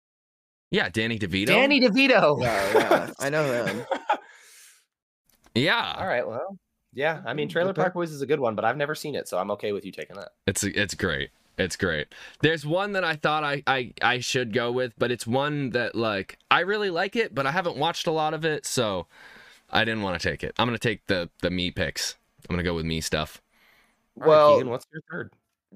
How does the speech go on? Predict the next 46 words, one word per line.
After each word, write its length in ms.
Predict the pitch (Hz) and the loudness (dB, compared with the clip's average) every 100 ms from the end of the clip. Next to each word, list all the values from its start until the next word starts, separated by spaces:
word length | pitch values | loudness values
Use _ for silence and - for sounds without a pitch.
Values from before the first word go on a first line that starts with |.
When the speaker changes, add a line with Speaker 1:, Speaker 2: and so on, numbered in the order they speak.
| 131 | -6
Speaker 3:
I 100 | 147 | -2
have 140 | 175 208 | 2 2
a 60 | |
pick 220 | 180 185 180 | 0 -2 2
right 140 | 160 | 2
here 220 | 151 160 | 4 2
that 140 | 147 135 | 2 -4
I 80 | |
know 120 | 127 131 | -4 -4
everyone 300 | 123 127 113 | -4 -4 -4
wants 180 | 117 | -4
me 60 | 143 | -4
to 40 | 127 | -4
pick 200 | 143 - | -4 -4
'cause 80 | 120 | -8
it's, 120 | 143 | -6
like, 120 | 131 | -6
the 80 | 120 | -4
number 220 | 120 117 | -6 -4
one. 220 | 127 123 | -2 0
I 60 | 127 | 0
think 160 | 180 | 0
it's 160 | 175 - | 0 -2
the 180 | 135 123 | -6 -4
number 240 | 120 131 | -2 0
one 120 | 113 123 | 0 0
of 100 | 113 | 0
all 120 | 117 | 0
time. 420 | - 104 117 131 | -2 -6 -4 -4
I 80 | 120 | -2
think 140 | 135 139 | 0 0
it 60 | |
might 180 | 117 123 | 2 0
be 120 | 139 | 4
right 120 | 147 143 | 4 4
behind 240 | 143 139 | 2 0
Friends 260 | 151 139 120 | -2 -2 -2
or 20 | |
in 80 | 110 | -4
front 240 | - 117 | -4 -4
of 60 | 127 | -2
Friends. 460 | 143 143 143 143 - _ _ - _ _ - - | -2 -2 -2 -8 -18 _ _ -20 _ _ -18 -10
Speaker 2:
Take 100 | - | -2
Speaker 3:
Uh, 120 | 117 - _ _ _ - | -2 -2 _ _ _ -2
Speaker 2:
it. 20 | |
Speaker 3:
huh? 260 | 147 147 | 2 2